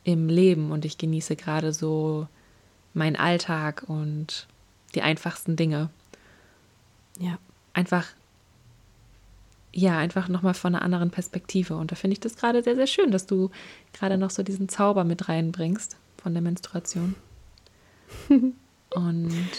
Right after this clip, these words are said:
Speaker 2: Das
Speaker 1: ja,
Speaker 2: passt irgendwie
Speaker 1: genau.
Speaker 2: ganz gut. So haben wir das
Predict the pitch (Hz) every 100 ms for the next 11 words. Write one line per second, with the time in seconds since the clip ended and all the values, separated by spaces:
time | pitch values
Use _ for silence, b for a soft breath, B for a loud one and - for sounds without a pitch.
0 | B B B B B _ _ - 185 180
1 | 180 214 - 180 180 170 170 - 214 180
2 | 160 170 170 170 170 -